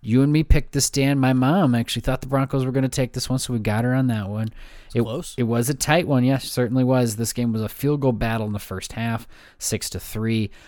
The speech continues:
Speaker 1: Um, unfortunately, another bad injury, Teddy Bridgewater. This guy can't catch a break when it comes to staying healthy and on the field.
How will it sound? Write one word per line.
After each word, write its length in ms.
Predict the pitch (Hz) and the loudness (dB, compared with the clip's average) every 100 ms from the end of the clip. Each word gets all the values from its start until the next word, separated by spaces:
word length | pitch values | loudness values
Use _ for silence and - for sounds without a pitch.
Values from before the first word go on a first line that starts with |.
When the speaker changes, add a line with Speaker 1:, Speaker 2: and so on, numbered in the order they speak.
| - - | -20 -20
Speaker 1:
Um, 520 | - 101 95 95 92 90 | -6 -4 -2 -2 -4 -6
unfortunately, 1120 | 110 - - 139 151 - - - 78 85 87 - _ _ - | -8 -8 0 4 4 4 -4 -6 -10 -12 -14 -18 _ _ -6
another 400 | 101 117 143 131 | 0 4 4 4
bad 300 | 107 104 95 | 2 0 -2
injury, 300 | 92 90 90 | -6 -8 -6
Teddy 280 | - 92 | -6 -6
Bridgewater. 800 | 92 113 143 131 131 131 131 135 | -2 2 4 4 2 2 2 2
This 240 | 127 220 - | 0 -2 -4
guy 180 | - - | -4 -6
can't 280 | - 85 | -8 -12
catch 200 | - - - | -12 -14 -14
a 40 | |
break 380 | 95 92 113 107 | -8 -6 -4 -4
when 100 | 104 | -6
it 80 | 101 | -6
comes 360 | - 98 98 | -6 -6 -4
to 100 | - | -4
staying 320 | 95 - 87 92 | -4 -4 -6 -6
healthy 320 | 101 92 87 | -6 -8 -10
and 100 | 85 | -10
on 140 | 73 | -10
the 60 | 69 | -12
field. 500 | - 113 113 104 | -10 -4 -2 -2